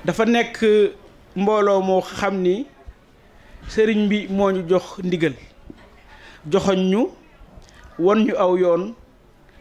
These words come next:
nangam ak nangam bëgg naa ngeen liggéey ko. Mbooloo mi daal di sosu, ñu taxawal ko, sëñ bi daal ñuy leeralal yoon wi ñuy jaar. Donc ci tënk, C C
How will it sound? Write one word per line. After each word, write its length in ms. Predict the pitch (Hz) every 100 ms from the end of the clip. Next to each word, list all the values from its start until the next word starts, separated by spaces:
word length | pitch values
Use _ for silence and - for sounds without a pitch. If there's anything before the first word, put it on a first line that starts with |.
| -
nangam 360 | 170 196 196 185
ak 120 | 175
nangam 460 | 185 180 175 175 170
bëgg 220 | 160 156
naa 240 | 170 160 160
ngeen 340 | 160 156 156 -
liggéey 320 | 156 143 143
ko. 120 | 135 131 - - - - - - - - - -
Mbooloo 340 | 151 175 180
mi 100 | 180
daal 220 | 170 170 165
di 60 |
sosu, 440 | 160 220 - 170 - - - - - - - -
ñu 240 | 165 175 175
taxawal 440 | 208 185 180 175
ko, 260 | 170 156 175 - _ _ - - - - -
sëñ 180 | - 180
bi 80 | 170
daal 240 | 180 165
ñuy 280 | 175 175 175
leeralal 580 | 175 170 165 160 156 156
yoon 400 | 160 160 156 156 160
wi 80 | 156
ñuy 260 | 147 143 147
jaar. 260 | 139 120 - - - - - - - - - - - - -
Donc 340 | 170 202 190 202
ci 80 | -
tënk, 300 | 269 254 - - - - - _ _ - - - - - - - -
C 200 | - 233
C 120 | 190